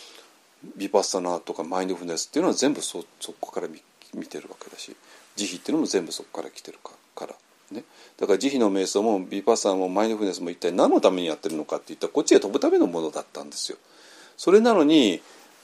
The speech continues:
この形ある意識が一生懸命反応しないぞなんてやるからできるわけないし、こ-、この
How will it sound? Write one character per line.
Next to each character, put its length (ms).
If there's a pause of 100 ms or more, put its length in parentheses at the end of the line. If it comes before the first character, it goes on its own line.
(200)
こ 160
の 260
形 580
あ 120
る 320
意 80
識 280
が 160
一 100
生 120
懸 160
命 140
反 280
応 80
し 180
な 120
い 60
ぞ 200
な 120
ん 40
て 100
や 60
る 140
か 100
ら 180 (320)
で 120
き 100
る 100
わ 100
け 80
な 120
い 40
し、 240 (320)
こ-、 300
こ 180
の 280